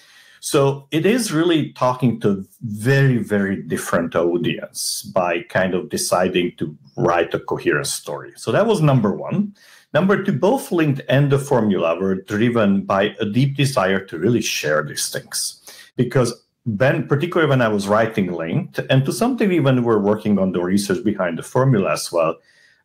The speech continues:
I was realizing that here we're actually capturing some un-, fundamental truth about the world, about nature, about society.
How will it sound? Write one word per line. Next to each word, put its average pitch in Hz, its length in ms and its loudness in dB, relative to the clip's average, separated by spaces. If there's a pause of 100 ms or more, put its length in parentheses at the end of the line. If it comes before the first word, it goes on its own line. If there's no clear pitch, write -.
(160)
I 131 120 2
was 151 240 0
realizing 104 640 2
that 101 260 -2
here 196 220 0
we're 254 220 2
actually 196 400 0
capturing 160 520 0
some - 360 -2
un-, 139 240 2
fundamental 127 760 2
truth 120 380 -2
about 80 380 -2
the 80 100 -2
world, 78 480 -6 (140)
about 82 440 -2
nature, 104 440 0
about 76 320 -4
society. 104 880 -2